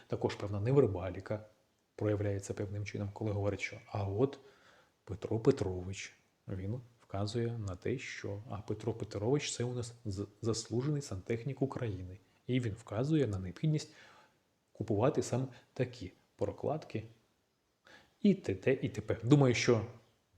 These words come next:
ви суть зрозуміли і можете вже використовувати ці знання для того, щоб знаходити способи,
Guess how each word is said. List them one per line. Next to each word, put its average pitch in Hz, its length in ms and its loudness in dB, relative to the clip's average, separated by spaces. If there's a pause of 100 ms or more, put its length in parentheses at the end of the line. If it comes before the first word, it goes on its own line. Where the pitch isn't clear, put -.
(100)
ви 110 260 2
суть - 320 0 (100)
зрозуміли 110 600 0 (120)
і 226 160 6
можете 123 440 0
вже 104 220 2
використовувати 117 960 0 (1300)
ці - 120 2
знання 135 320 8
для 131 120 6
того, 143 220 8
щоб 139 300 6
знаходити 135 760 6
способи, 135 600 6